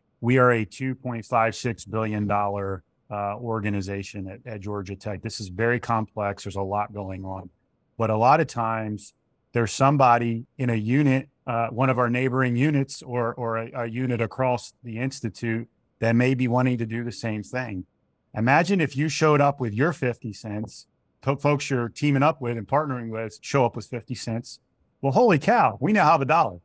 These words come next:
And so now, and now it's this notion of taking initiative and being shrewd. And then sometimes the conversation isn't no. Uh, but sometimes the conversation is no because it doesn't align with the mission.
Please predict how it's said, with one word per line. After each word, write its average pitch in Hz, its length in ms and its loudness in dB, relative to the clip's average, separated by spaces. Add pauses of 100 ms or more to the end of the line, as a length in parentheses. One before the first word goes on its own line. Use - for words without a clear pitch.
(260)
And 147 140 2
so 165 220 2
now, 160 540 4
and 139 160 0
now 151 300 4
it's 139 240 -4
this 143 200 -10
notion 135 480 -2
of 127 480 -2
taking 135 420 -6
initiative 113 640 -8
and 104 180 -8
being 113 300 -8
shrewd. 110 720 -4 (420)
And 123 160 2
then 131 120 4
sometimes 139 480 -2
the 123 100 -2
conversation 120 960 -4
isn't 110 340 -8
no. 107 460 -4 (400)
Uh, 107 180 4
but 120 200 2
sometimes 196 420 2
the 143 80 0
conversation 143 760 0
is 135 340 -6
no 117 400 -2
because 113 420 -6
it 113 140 -10
doesn't 120 380 -4
align 110 520 -6
with 101 140 -10
the 104 80 -8
mission. 101 520 -8